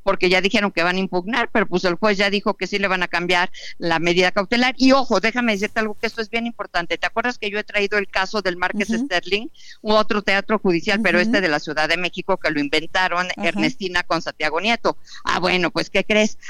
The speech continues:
Speaker 1: A uno de los, de mis defendidos, <laughs> ahora sí que sí se le llama de esa manera, a Roberto Uribe, le cambiaron, le, no lo vincularon a proceso ni de peculado ni de intervención de las comunicaciones privadas.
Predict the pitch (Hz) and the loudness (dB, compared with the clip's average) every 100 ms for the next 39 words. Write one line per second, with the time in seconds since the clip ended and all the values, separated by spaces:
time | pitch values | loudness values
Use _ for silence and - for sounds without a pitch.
0 | - 185 214 254 285 269 202 180 - - | -2 0 4 4 4 2 2 2 0 -4
1 | 196 190 190 180 185 - 190 202 208 208 | 0 0 2 0 0 0 0 2 4 4
2 | 240 185 196 - 180 170 - 139 - 160 | 2 2 0 -2 -4 -4 -4 -6 -2 -2
3 | 143 156 165 165 156 180 165 151 151 156 | 0 0 0 2 0 0 -2 -2 -2 -2
4 | 175 165 156 185 202 - 226 208 - 180 | 0 0 2 2 2 2 2 2 0 -2
5 | 190 196 170 - - - - - 196 190 | -2 0 0 -2 -6 -12 -14 -2 2 2
6 | - 196 202 220 226 262 311 - 196 196 | 2 0 2 2 2 0 0 -6 -2 2
7 | 185 202 233 262 269 247 202 190 208 208 | 2 2 2 2 2 0 -4 0 0 0
8 | 190 156 190 185 226 208 175 156 165 185 | -4 -4 -4 -2 -4 -4 -4 -4 -6 -4
9 | 180 196 220 240 196 185 175 175 180 196 | 0 0 0 -2 -6 -12 -4 2 4 4
10 | 214 220 - 180 175 165 165 202 196 190 | 2 -2 -6 -6 -2 0 0 2 2 0
11 | - 147 - 147 170 170 - 208 226 214 | -2 -4 -4 -2 -2 -2 0 2 2 2
12 | 190 | -2